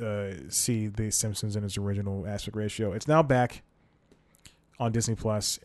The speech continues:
in its aspect ratio. All you gotta do is toggle the switch. You can toggle anytime. Uh, but it took, it was very difficult to do. The team that worked on it created multiple facets, quote unquote,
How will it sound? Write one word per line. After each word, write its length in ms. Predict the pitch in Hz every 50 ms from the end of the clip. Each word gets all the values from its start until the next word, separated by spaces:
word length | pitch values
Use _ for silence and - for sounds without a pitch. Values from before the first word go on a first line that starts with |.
| _ -
in 160 | - 120 123
its 100 | 123 120
aspect 320 | - 120 117 - - 120 101
ratio. 400 | 104 98 98 - - 110 98 98
All 120 | 98 107
you 80 | 107 107
gotta 40 | 101
do 160 | 104 104 101
is 140 | 95 92 95 -
toggle 300 | - - 107 113 110 110
the 100 | 107 101
switch. 300 | - - 107 101 98 -
You 80 | 107 95
can 100 | 101 95
toggle 300 | - - 117 113 110 107
anytime. 480 | 101 98 98 92 - 85 85 82 85 - - - - - - - _ _ _ -
Uh, 300 | 123 117 113 110 107 107 110 - - - 117 -
but 160 | - 135 131
it 300 | 123 117 120 123 110 -
took, 320 | - 143 151 165 - - - - - - - _ _ _ _ _ _ _ _ _ _ _ _ _ _ _ -
it 60 | 131
was 140 | 120 104 101
very 260 | 113 147 156 156 151
difficult 480 | 139 143 135 - 110 - - 82 - - - _ _ _ _ - -
to 100 | 123 117
do. 260 | 107 113 98 76 78 - _ _ _ _ _ _ _ _ _ _ _ _ _ _ _ _ _ _ _ _ _ - - - - - -
The 60 | 135
team 220 | 123 - 170 180 180
that 140 | 175 156
worked 260 | 139 131 127 120 - 117
on 160 | 107 107 107
it 80 | 113
created 280 | - - 131 123 113 107
multiple 440 | 113 117 131 143 135 139 135 123 110
facets, 760 | - - 131 135 139 - - 92 87 82 - - - - -
quote 200 | - - 107 101
unquote, 360 | 95 92 - 135 139 139 -